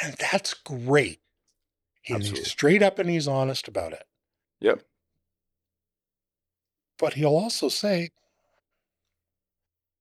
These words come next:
Speaker 1: "Maybe my mind will change
Speaker 2: Mm-hmm.
Speaker 1: at some point. Maybe it won't."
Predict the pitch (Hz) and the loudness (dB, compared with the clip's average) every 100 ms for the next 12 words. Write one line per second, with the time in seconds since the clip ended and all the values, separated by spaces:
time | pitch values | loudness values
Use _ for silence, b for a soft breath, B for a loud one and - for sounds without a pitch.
0 | _ _ _ _ 120 104 120 147 151 160 | _ _ _ _ -8 -4 0 2 2 2
1 | 160 190 175 180 220 233 - - - _ | 0 0 -2 -4 -2 -4 -6 -14 -18 _
2 | _ 92 90 135 156 147 135 - 123 113 | _ -8 -2 -2 2 2 2 2 2 0
3 | - 98 - _ _ _ _ _ _ _ | -4 -6 -6 _ _ _ _ _ _ _
4 | - 226 269 269 277 247 | 0 4 4 4 4 2